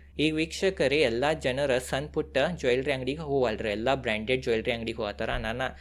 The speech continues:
ಈ ತರ ಡಿಮಾಂಡ್ ಇರೋ ಕಾರಣ ಟೈಟನ್‌ಗೆ ಲಾಭ ಆಗೋ ಚಾನ್ಸಸ್ ಭಾಳ ಐತಿ. ಇವ್ರ ಕಡೆ ವೀಕ್ಷಕರೇ ಎರಡು ದೊಡ್ಡ ಕಂಪನಿಗಳು ಇದಾವ. ಅದ್ಯಾವ್ದು ಅಂತಂದ್ರೆ ತನಿಷ್ಕ ಜ್ಯುವೆಲರಿ ಅಂತಂದ್ರೆ ತನಿಷ್ಕ್ ಅಂತ ಎಲ್ಲಾರ್ದು ತಲೆಯಾಗ ಹೆಸರು ಬಂದ ಬರ್ತೈತಿ. ಅನಾನ ಬ್ರ್ಯಾಂಡ್ ಏನು ಇವ್ರು ಚಲೋ ಐತಿ.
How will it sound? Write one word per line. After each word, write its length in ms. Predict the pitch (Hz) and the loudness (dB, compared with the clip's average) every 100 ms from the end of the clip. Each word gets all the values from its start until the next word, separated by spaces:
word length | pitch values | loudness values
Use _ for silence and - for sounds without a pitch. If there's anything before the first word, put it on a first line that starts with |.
| - - | -8 -6
ಈ 60 | |
ತರ 120 | 127 127 | 0 2
ಡಿಮಾಂಡ್ 420 | 131 113 117 135 | 2 0 -2 -2
ಇರೋ 160 | 123 120 | 0 0
ಕಾರಣ 300 | 123 117 120 131 | -2 -4 -4 -4
ಟೈಟನ್‌ಗೆ 500 | 120 104 120 120 113 | -6 -4 -2 0 0
ಲಾಭ 200 | 107 110 | 0 -2
ಆಗೋ 120 | 110 | -4
ಚಾನ್ಸಸ್ 560 | - 107 110 - 110 | -6 -6 -6 -4 -6
ಭಾಳ 180 | 107 107 | -4 -2
ಐತಿ. 500 | 104 135 165 - - - | -2 -2 -4 -6 -8 0
ಇವ್ರ 140 | 127 | 2
ಕಡೆ 200 | - 127 | 4 2
ವೀಕ್ಷಕರೇ 460 | 131 127 135 135 131 | 2 2 -2 0 2
ಎರಡು 300 | 123 123 120 | 2 2 0
ದೊಡ್ಡ 200 | 110 123 | -2 0
ಕಂಪನಿಗಳು 500 | 127 117 - 120 120 | -2 -4 -4 -2 0
ಇದಾವ. 260 | 113 113 | 0 0
ಅದ್ಯಾವ್ದು 420 | 123 113 117 113 113 | 0 0 0 -2 -4
ಅಂತಂದ್ರೆ 420 | 107 113 117 139 | -4 -4 0 -2
ತನಿಷ್ಕ 520 | - 110 117 - - 160 - - - | -2 -2 -2 -4 -4 -4 -6 -16 -10
ಜ್ಯುವೆಲರಿ 360 | 131 113 117 135 | 0 2 2 -2
ಅಂತಂದ್ರೆ 360 | 135 143 143 180 | -2 -4 -2 -2
ತನಿಷ್ಕ್ 460 | 135 120 127 - | 0 -2 -4 -4
ಅಂತ 180 | 127 - | -6 -2
ಎಲ್ಲಾರ್ದು 760 | 156 120 117 117 127 120 - - | -2 0 0 0 2 0 -2 -4
ತಲೆಯಾಗ 320 | 113 113 117 | 0 2 0
ಹೆಸರು 360 | 107 127 - 127 | -2 -6 -4 -4
ಬಂದ 200 | 117 110 | -2 -2
ಬರ್ತೈತಿ. 420 | 117 110 113 123 | -2 -2 -4 -4
ಅನಾನ 300 | 123 117 120 | -4 -4 -4
ಬ್ರ್ಯಾಂಡ್ 400 | 117 107 107 117 | -4 -4 -2 -2
ಏನು 120 | 117 | -4
ಇವ್ರು 160 | 117 110 | -2 -4
ಚಲೋ 260 | - 117 107 | -6 -4 -4
ಐತಿ. 200 | - | -2